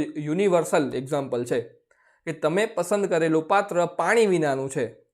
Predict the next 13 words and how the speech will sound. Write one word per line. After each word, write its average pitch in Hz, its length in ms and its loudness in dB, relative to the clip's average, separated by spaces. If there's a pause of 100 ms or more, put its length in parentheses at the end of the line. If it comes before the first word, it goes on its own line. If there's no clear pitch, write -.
(100)
સમજીએ, 135 560 -4 (400)
તમે 208 200 4
પસંદ 226 420 2
કરેલું 170 400 2
પાત્ર, 147 360 4
પાત્ર 180 400 2
એટલે 175 240 2
આપણે 165 240 4
અત્યારે 160 300 4
પ-, 147 120 -2
પકડી 160 320 0
લઈએ 143 180 0
તપેલી, 139 460 0